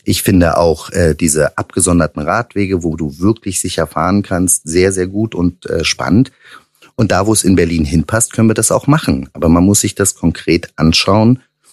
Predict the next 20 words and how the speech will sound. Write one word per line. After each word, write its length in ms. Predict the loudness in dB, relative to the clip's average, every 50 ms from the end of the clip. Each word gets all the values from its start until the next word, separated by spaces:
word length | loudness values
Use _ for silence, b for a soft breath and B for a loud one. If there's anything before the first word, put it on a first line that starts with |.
| B B B
und 200 | B -4 -2 0
nicht 240 | 0 -2 -2 -2 0
nur 180 | 0 0 2 0
ideologisch 500 | 0 0 2 4 4 4 2 2 0 -2
vorgehen. 500 | -2 -2 -2 -2 -2 -4 -6 -8 -6 -4
Wissen 180 | -2 0 0 0
Sie, 60 | 0
ich 220 | -2 -8 -6 -2 -2
möchte 240 | -2 -2 -2 -2 -2
gerne 220 | 0 2 2 2
eine 100 | 2 0
pragmatische 640 | -2 -2 -6 -4 -4 -4 -4 -4 -2 -2 -4 -4 -4
Politik 420 | -4 -2 -2 -2 -2 -6 -10 -4
für 100 | -4 -6
Fahrradfahrerinnen 680 | -4 -2 -4 -2 -2 -2 -4 -2 -2 0 2 2 2 2
und 100 | 0 0
Fahrradfahrer 540 | -2 -4 -2 -2 -4 -4 -6 -4 -4 -2 -2
davon 260 | -2 0 0 0 0
etwas 320 | -2 -2 -4 -2 -2 -2
haben. 300 | -2 -4 -4 -4 -6 -8